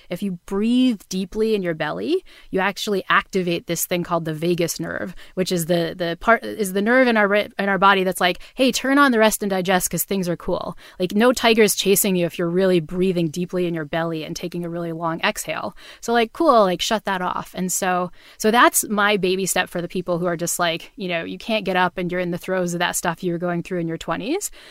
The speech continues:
is, like, just right now, if you're listening to this, take a big, you know, deep in the belly and then super slow out. And you can feel what that feels like after one.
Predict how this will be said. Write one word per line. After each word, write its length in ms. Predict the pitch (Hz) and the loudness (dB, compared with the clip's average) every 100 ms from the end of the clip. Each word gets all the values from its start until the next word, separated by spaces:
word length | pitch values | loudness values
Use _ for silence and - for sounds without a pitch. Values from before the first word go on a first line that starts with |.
| - | -8
is, 160 | - 185 | -2 0
like, 280 | 180 170 - _ - | 2 0 -4 _ -12
just 300 | 175 208 - | -2 -2 0
right 180 | 240 233 | -2 -2
now, 320 | 202 196 196 | 0 0 0
if 140 | 190 | 0
you're 80 | 185 | -2
listening 320 | 175 - 175 | -2 -2 -4
to 100 | 170 | -2
this, 300 | 165 165 - - - - - | -2 -2 -4 -6 -20 -20 -2
take 180 | 180 175 | 0 0
a 80 | |
big, 400 | 170 196 196 196 - - - - - - - - - _ _ _ _ 190 | 0 0 0 0 -4 -18 -20 -20 -20 -20 -20 -20 -20 _ _ _ _ -8
you 80 | |
know, 80 | 165 | -6
deep 320 | 160 202 208 | -4 -4 0
in 100 | 220 | 0
the 120 | 208 196 | 2 2
belly 640 | 180 175 175 170 170 180 | 2 2 2 0 -2 -4
and 100 | 175 | -4
then 140 | 170 160 | -4 -2
super 320 | - 180 180 | -2 -2 -4
slow 260 | - 175 | -4 0
out. 300 | 160 151 - - - - - - - - - - - - - - - - - | 0 0 -6 -8 -2 0 0 -2 0 -2 -2 -6 -8 -10 -14 -18 -20 -14 -6
And 160 | 185 | -2
you 80 | 233 | -2
can 260 | 247 247 226 | -2 -4 -4
feel 680 | _ - - - 254 277 | _ -20 -18 -4 2 4
what 200 | 262 233 | 4 2
that 200 | 202 - | 2 0
feels 280 | - 208 196 | 0 -2 0
like 220 | 196 185 | -2 0
after 340 | 175 180 - 175 | 0 0 -2 -6
one. 340 | 165 175 294 | -4 -4 -4